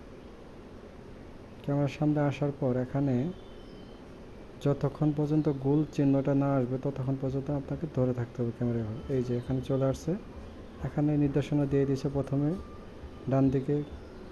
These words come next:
মাথাটা ঘোরাবে। ডান দিক ঘোরানো শেষ হয়ে গেলে অটোমেটিক এই জায়গাটা নীল হয়ে যাবে। এরপর বাম দিক ঘোরাবে। ওকে, বাম দিক ঘোরানো শেষ হয়ে গেলে এটা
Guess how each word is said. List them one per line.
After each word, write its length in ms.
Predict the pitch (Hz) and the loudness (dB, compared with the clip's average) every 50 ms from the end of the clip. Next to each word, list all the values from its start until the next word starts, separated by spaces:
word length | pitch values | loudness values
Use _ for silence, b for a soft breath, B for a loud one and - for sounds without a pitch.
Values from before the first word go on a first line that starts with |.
| - - | -4 -2
মাথাটা 380 | 135 135 127 - 135 127 139 131 | 0 0 2 0 0 0 0 0
ঘোরাবে। 420 | - 135 127 135 135 135 147 170 208 - - - - - - - - - - - - - - - - - - - - - - - - - 131 | 2 2 2 2 2 4 2 0 0 -2 -6 -12 -14 -16 -16 -14 -14 -14 -14 -14 -14 -14 -14 -14 -14 -14 -14 -12 -12 -14 -14 -14 -10 -2 2
ডান 180 | 135 139 139 | 4 4 4
দিক 120 | 139 147 139 | 4 2 2
ঘোরানো 300 | - 135 139 143 143 143 | 2 2 4 4 4 2
শেষ 300 | 139 - 147 135 - - | 2 0 -2 -2 0 0
হয়ে 140 | 143 143 139 147 | 0 0 0 0
গেলে 220 | 147 151 151 139 127 - - - | 0 0 0 -2 -4 -6 -6 -4
অটোমেটিক 420 | - 151 147 151 143 139 135 143 139 | -2 2 2 4 4 4 4 2 4
এই 140 | 135 131 123 | 4 2 2
জায়গাটা 360 | 135 131 127 131 131 147 143 | 2 2 2 2 2 2 4
নীল 280 | 143 143 151 156 143 | 6 6 6 6 6
হয়ে 160 | 135 127 120 113 | 6 6 4 4
যাবে। 240 | 117 113 110 107 110 - - - - - - - - - - - | 2 0 0 -2 -4 -6 -8 -10 -12 -12 -14 -14 -16 -12 -4 -2
এরপর 200 | 143 135 143 143 127 135 | 0 2 2 2 4 4
বাম 200 | 139 139 139 131 | 6 6 6 6
দিক 140 | 131 131 127 | 4 4 2
ঘোরাবে। 360 | - 120 117 113 110 110 110 113 - - - - - - - - - - - - - - - - - - - - - - - - - - - - - - - - - - - - - - - - - - - - - - - - - - - - - - - - - - - - - - - - - - - - - - - - - - - - - - - - - - 135 | 2 0 0 0 -2 -4 -6 -8 -10 -12 -16 -16 -16 -16 -16 -14 -14 -14 -14 -14 -14 -14 -14 -14 -16 -16 -16 -14 -14 -16 -16 -14 -14 -14 -16 -16 -16 -16 -16 -16 -14 -14 -14 -14 -14 -16 -16 -14 -14 -14 -16 -16 -16 -16 -16 -16 -16 -14 -14 -14 -14 -14 -14 -14 -16 -16 -16 -16 -16 -16 -16 -16 -16 -16 -16 -16 -16 -16 -16 -16 -16 -16 -16 -16 -16 -16 -16 -16 -10 -8 -6
ওকে, 220 | 123 - - 139 180 - - - - - - - 123 | -4 -2 0 -2 -2 -2 -4 -10 -16 -14 -12 -4 0
বাম 200 | 139 147 156 156 | 4 6 6 6
দিক 140 | 151 160 156 | 6 4 2
ঘোরানো 300 | - 151 147 151 156 156 | 2 2 2 4 4 2
শেষ 320 | 143 - - 151 139 - 151 | 2 2 0 0 0 2 2
হয়ে 140 | 147 143 127 | 2 2 2
গেলে 280 | 127 123 120 139 180 - - - - - | 2 2 2 0 -2 -4 -6 -10 -8 -8
এটা 240 | 135 - 139 127 | -6 -2 0 0